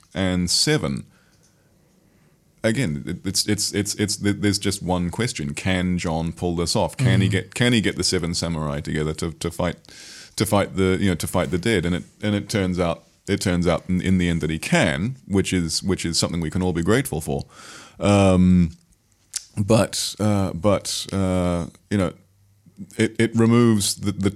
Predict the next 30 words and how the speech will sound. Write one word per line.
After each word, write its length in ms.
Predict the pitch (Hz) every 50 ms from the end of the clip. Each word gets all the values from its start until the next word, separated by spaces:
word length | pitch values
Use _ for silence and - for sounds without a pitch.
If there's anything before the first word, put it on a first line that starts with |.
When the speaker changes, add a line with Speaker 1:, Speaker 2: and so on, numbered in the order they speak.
| -
Speaker 1:
the 140 | - 98 104
two 240 | 104 - 123 117 107
things 360 | 104 98 95 95 95 95 95 -
that, 140 | 95 - - _ _ -
that 220 | 98 98 92 - - _ _ _ _ _ _ -
Game 180 | 110 104 98 92
of 80 | 87
Thrones 340 | - - 104 98 95 90 -
were, 160 | 92 92 90 -
was, 500 | 92 92 92 - - 92 92 82 - 85
was 160 | 92 90 -
famous 380 | - - 107 110 110 98 - -
for, 360 | - - 87 82 82 82 - - _ - - - - - - - - - - _ -
um, 560 | - 104 104 98 95 95 90 92 90 90 90 -
in, 560 | 87 98 98 95 92 92 92 90 90 90 87
uh, 720 | - 92 95 92 90 87 87 85 82 80 73 87 87 69 60 - 52
which 300 | 65 78 73 104 101 -
is 100 | 101 92
moral 360 | 87 104 110 110 107 98 95 92
ambiguity 720 | 95 95 95 95 85 98 95 92 90 90 85 92 92 92
and 160 | 87 90 90
narrative 340 | 90 90 87 87 87 92 85
unpredictability. 880 | 87 87 85 92 85 82 67 90 85 85 92 95 104 101 76 - - -
Speaker 2:
Yeah, 260 | 131 123 123 120 110 104 - - _ _
people 180 | - 143 135 127
who 80 | 123 127
Speaker 1:
Um, 40 | -
Speaker 2:
don't 180 | 127 120 113
know 140 | 113 127 117
stuff. 360 | 107 - 120 113 - - -